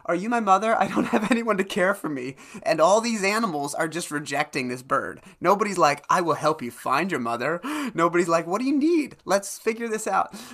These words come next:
Um, so, so I read it in a different light this week after spending the week with Jesus, um, in Mark three and, and kind of felt, <laughs> like, really sad,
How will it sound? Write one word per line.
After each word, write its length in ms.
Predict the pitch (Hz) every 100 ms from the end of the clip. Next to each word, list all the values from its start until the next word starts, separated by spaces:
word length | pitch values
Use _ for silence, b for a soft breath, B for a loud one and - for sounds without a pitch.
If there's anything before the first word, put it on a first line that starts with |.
| 226 -
Um, 440 | 156 151 151 151
so, 380 | 170 196 185 -
so 160 | 190 185
I 80 |
read 200 | 175 196
it 60 | 226
in 60 | 165
a 100 | 151
different 340 | 175 165 135
light 180 | 151 156
this 180 | 156 156
week 180 | 147
after 240 | 139 131 151
spending 360 | - 143 139
the 80 | 135
week 160 | 135 135
with 140 | 127
Jesus, 460 | - 139 131 - -
um, 300 | 135 127 127
in 200 | 120 127
Mark 240 | 123 123 120
three 520 | - 156 165 131 127
and, 380 | 127 123 123 123
and 220 | 139 127 -
kind 300 | 208 254 320
of 100 | 185
felt, 400 | - 185 175 -
<laughs> 0 |
like, 280 | 185 - 185
really 260 | 208 214
sad, 640 | - - 202 190 165 170